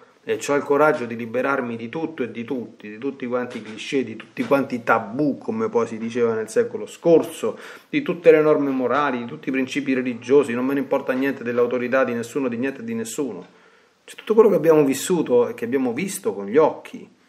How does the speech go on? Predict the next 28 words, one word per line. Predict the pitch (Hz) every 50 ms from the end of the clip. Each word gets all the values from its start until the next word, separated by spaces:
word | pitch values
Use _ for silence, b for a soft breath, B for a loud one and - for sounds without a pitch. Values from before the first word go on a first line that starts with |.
| b b b _ _ -
gradualmente | - 151 165 151 143 139 131 139 151 151 139 123 113 - 107
accadere | - - 110 117 160 185 175
nel | 143 120
secolo | - - 175 175 160 135 123
scorso, | 117 - - 208 226 220 - - 120 101 B B B B B B B B B B
e | - -
adesso, | 143 185 208 196 - 165
diciamo | 143 127 139 156 160 156
così, | 127 139 135 165 170
giungere | 135 156 175 170 175 156 139
a | -
questa | - 131 - - 139 123 117 - - - - - _ _ _ _ _ b b b b b b b b
maturazione | 131 127 135 135 147 143 143 143 - - 202 220 214 175 139
che | 120 117
ogni | 123 127 131 127
tanto | - 156 175 180 175 - 127 120 b b b b b b
ce | - - 156 151
ne | 147
esce | 135 - - 131
fuori | 135 151 139 139
qualco-, | 135 135 127 - - 151 135
qualcosa | - - - - - - - 170 156 - 151
di | 135 143
nuovo, | 143 165 180 165 135
che | 123 139
uno | 135 131
dice: | 127 123 127
"Ma | 131 131 131 B